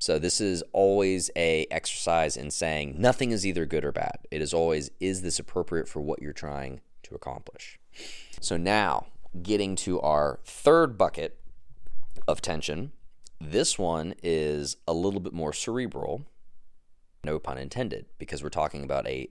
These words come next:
neuromuscular tension. You could almost think of this as your stress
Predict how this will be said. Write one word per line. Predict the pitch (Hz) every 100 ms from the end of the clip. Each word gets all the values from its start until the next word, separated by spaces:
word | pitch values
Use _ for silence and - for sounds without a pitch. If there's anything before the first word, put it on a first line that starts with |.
| 73
neuromuscular | 76 76 80 82 80 82 87 98 - 62 55
tension. | - - - - -
You | 67
could | 76
almost | 80 82 -
think | 80
of | 73
this | 69 -
as | 71 -
your | 67 69 -
stress | - - 110 101 - -